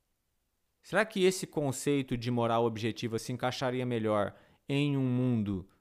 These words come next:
materialista, em um mundo platônico ou em um mundo cristão? E daí eu me lembro aqui de um, de um professor meu que,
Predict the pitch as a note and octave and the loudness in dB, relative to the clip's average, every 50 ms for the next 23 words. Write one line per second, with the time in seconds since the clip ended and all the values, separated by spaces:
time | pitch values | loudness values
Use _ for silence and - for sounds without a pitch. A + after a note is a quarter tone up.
0 | _ _ _ _ A#2 A#2+ A#2+ A#2+ A#2+ - C3 A#2+ A2+ A2 G#2 G2 G2+ A#2+ D#3 A#3 | _ _ _ _ 0 2 2 2 2 2 2 2 4 2 2 2 2 0 0 0
1 | D4+ - - - C4 A#3 A3+ - - _ _ _ _ _ _ _ _ _ _ _ | -2 -4 -4 -2 -2 -2 -2 -4 -8 _ _ _ _ _ _ _ _ _ _ _
2 | _ C#3+ C#3+ C#3+ C#3 C#3 C3+ C3+ C3 B2+ B2 A#2+ A#2+ B2+ A#2 G#2+ - - - C3+ | _ 0 2 2 2 2 2 2 2 2 0 -2 -2 -2 -2 -2 -2 -2 0 0
3 | D#3+ F#3+ A3 D4 C#4 - - G#3+ G#3+ G#3 - _ _ _ _ - - E3 F3 F3 | 2 2 2 0 -2 -4 -2 -4 -4 -4 -6 _ _ _ _ -4 0 2 2 2
4 | F3 E3+ E3+ D#3+ D3+ C#3+ C#3 C#3 C#3+ C#3 C#3 C3 C3 C3 - B2+ A#2+ A2+ - - | 4 2 2 2 2 2 2 2 2 2 0 0 -2 -2 -2 -4 -4 -4 -6 -8
5 | - G#2+ F#2 D#2 - G#2+ - _ _ _ _ _ _ _ _ _ _ _ _ _ | -6 -6 -6 -4 -6 -10 -14 _ _ _ _ _ _ _ _ _ _ _ _ _
6 | _ _ _ _ _ _ _ _ _ _ _ _ _ _ _ _ _ _ _ _ | _ _ _ _ _ _ _ _ _ _ _ _ _ _ _ _ _ _ _ _
7 | _ _ - A#2 A2+ A#2+ C#3 E3+ G3+ G#3+ G3 D3 C3 C#3 C#3+ C3 A#2 G#2 - - | _ _ -4 0 0 2 2 2 2 2 2 2 2 0 0 0 0 -2 -2 -2
8 | D#3 F#3 F3+ A2+ F#2+ - - _ _ _ _ _ _ _ _ - G2+ G#2 F#2+ G#2 | -2 -2 -2 -4 -6 -8 -16 _ _ _ _ _ _ _ _ -18 -16 -14 -8 -6
9 | A#2+ C3 C#3 C#3+ C#3+ C#3 C3 B2+ A#2 G#2+ G2+ G2 F#2 F2 F2 F#2 - _ _ _ | -4 -4 -2 -2 -4 -4 -4 -4 -4 -4 -4 -6 -6 -8 -10 -14 -18 _ _ _
10 | _ _ _ _ _ _ _ _ _ _ _ _ _ _ _ _ _ A#2+ G#2+ C3 | _ _ _ _ _ _ _ _ _ _ _ _ _ _ _ _ _ -8 -6 -4
11 | C#3 C#3 - C#3+ C3+ - C#3+ C3 B2 - - C3+ C3+ C3 A#2 G#2+ G#2+ A#2 C#3+ C#3+ | -4 -2 -4 -4 -4 -2 -2 -4 -4 -4 -4 -2 0 0 0 0 2 2 0 0
12 | A#2 G#2+ - - - - _ _ _ - _ - - B2 A#2+ A#2 A2+ A2 G#2+ G#2+ | -2 -4 -8 -14 -20 -20 _ _ _ -20 _ -6 -4 -2 0 0 0 0 0 0
13 | G2 F2+ | -2 -2